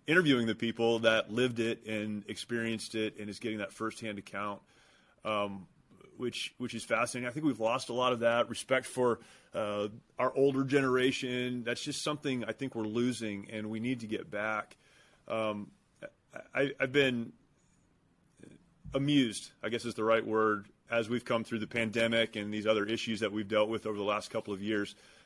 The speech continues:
how people will use that phrase, "unprecedented times." We're going through unprecedented times. Everyone's talking <laughs> unprecedented times. It's not that unprecedented,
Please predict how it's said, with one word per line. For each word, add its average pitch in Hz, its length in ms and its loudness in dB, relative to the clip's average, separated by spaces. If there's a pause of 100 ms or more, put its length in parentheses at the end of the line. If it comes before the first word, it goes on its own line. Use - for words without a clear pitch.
how 110 100 2
people 123 340 0
will 113 100 2
use 110 260 0
that - 140 2
phrase, 110 440 2
"unprecedented 117 720 2
times." 113 420 0 (120)
We're 120 120 -2
going 131 180 4
through 120 200 -2
unprecedented 123 680 0
times. 117 360 2
Everyone's 117 280 0
talking - 240 -2 (240)
<laughs> - 180 0
unprecedented 131 720 4
times. 123 320 0 (580)
It's 320 300 4
not 185 160 6
that 180 120 12
unprecedented, 160 840 6